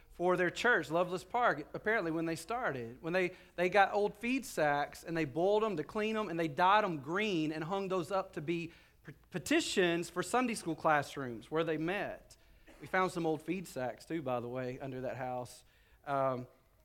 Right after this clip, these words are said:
and, and then Miss Dolores was telling me the other day that the,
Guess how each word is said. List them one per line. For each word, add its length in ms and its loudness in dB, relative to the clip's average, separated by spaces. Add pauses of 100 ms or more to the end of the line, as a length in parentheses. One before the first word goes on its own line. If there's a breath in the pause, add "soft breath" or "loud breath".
(320)
and, 320 0
and 160 0
then 140 0
Miss 160 -2
Dolores 500 2
was 100 -8
telling 280 2
me 80 -2
the 120 0
other 140 -2
day 300 4
that 400 -4
the, 240 -2